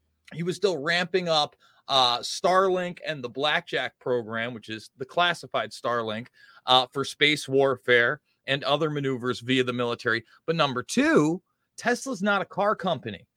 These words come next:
okay? It's a propped up government, uh, funded organization that also prints up M R N A shots via CureVac, also with the Optimus robot, which automation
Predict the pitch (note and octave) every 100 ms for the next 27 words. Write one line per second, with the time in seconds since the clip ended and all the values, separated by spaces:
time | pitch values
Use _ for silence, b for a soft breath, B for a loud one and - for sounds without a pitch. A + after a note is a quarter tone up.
0 | _ _ _ C3 E3 D#3+ D#3 D3 - G3+
1 | G3+ G3+ _ F3 E3+ E3 _ _ _ _
2 | B2+ A#2 G2+ D#3 F#3 G3 A3 G#3+ A3 G#3+
3 | - _ _ _ C#3+ C#3+ D#3 - F#3 A3
4 | A#3 F#3 D3 G3 F3+ D#3+ C#3 G3 G3+ D#3
5 | C#3+ - D#3+ G#3+ A#3+ - F3 E3+ - D#3
6 | - D#3 - _ D3+ F#3+ G3+ G3+ F#3 G3
7 | B3+ - - A#2 G2+ B2 - - _ _
8 | B2+ F3 G3 F#3+ - A#3 A#3+ C3+ C2 -
9 | _ _ _ D#3 E3+ G3+ - G#3 F#3 F3
10 | F3 - _ _ - G3 E3+ G3 A3 -
11 | A#3 D3+ - C3 C#3 B2 A#2+ A#2 D3+ -
12 | C#3+ C#3 D3+ D#3 D#3 E3 G3 - C3+ B2